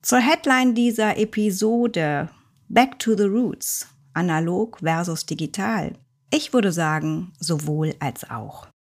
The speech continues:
Daher arbeite ich gerade an meinem neuen Online-Kurs. Er ist in the doing,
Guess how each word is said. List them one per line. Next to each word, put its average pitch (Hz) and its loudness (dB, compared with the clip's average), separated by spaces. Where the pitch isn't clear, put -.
Daher 233 4
arbeite 277 4
ich 247 -4
gerade 208 0
an 185 -2
meinem 160 2
neuen 240 2
Online-Kurs. 170 0
Er 185 0
ist - -2
in 302 2
the 339 2
doing, 233 4